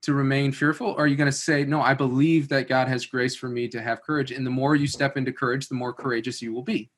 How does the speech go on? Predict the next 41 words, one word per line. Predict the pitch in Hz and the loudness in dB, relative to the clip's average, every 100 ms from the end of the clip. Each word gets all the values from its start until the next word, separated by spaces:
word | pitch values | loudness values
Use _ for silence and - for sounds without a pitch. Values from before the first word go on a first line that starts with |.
| 117 | -4
right? | 123 135 _ - - _ | -4 -4 _ -20 -20 _
Um, | 135 135 131 131 | 0 2 2 -2
and | 147 147 | -4 0
so | 175 165 160 - - 127 - | 4 4 2 -6 -16 -12 0
there's | 160 196 | 2 4
actually | 240 - 185 | 2 2 0
just | 151 147 | 0 0
a | |
tremendous | 135 143 139 196 208 | -2 0 2 2 2
amount | 143 131 127 | 2 2 2
of | - | 0
habit | - 220 175 - | 0 0 0 0
building | 117 107 101 117 _ _ _ - | -2 -2 -6 -8 _ _ _ -2
and | 139 131 127 | 2 2 4
rhythm | 160 196 | 4 6
of | 156 117 | 4 2
life | 120 165 143 - | 4 4 2 -2
that | 127 | -4
needs | 131 - | -2 -6
to | - | -6
come | - 147 143 | -2 0 2
with | 127 - | -2 -2
being | 131 127 | 0 0
an | 120 | -2
intentional | 120 135 127 131 117 | -4 -4 -4 -6 -6
disciple | 113 123 123 120 117 - _ - | -4 -4 -4 -6 -8 -12 _ 4
that | 147 139 - _ _ _ _ | 8 8 4 _ _ _ _
it's, | 185 185 | 0 2
it's | 214 233 | 2 2
like | 196 214 | 2 2
any | 262 233 | 2 2
skill. | 139 - - 107 - 135 _ _ _ _ 107 - - | 0 -2 0 0 -2 -12 _ _ _ _ -18 -14 -10
So | - 147 135 | -2 0 2
let's | 139 - | 2 2
say | 156 | 4
you | 139 135 | 4 6
wanna | 139 139 | 4 4
get | - 131 | 4 2
really | 139 135 127 | 2 2 4
good | 135 131 | 4 6
at, | 127 120 | 6 4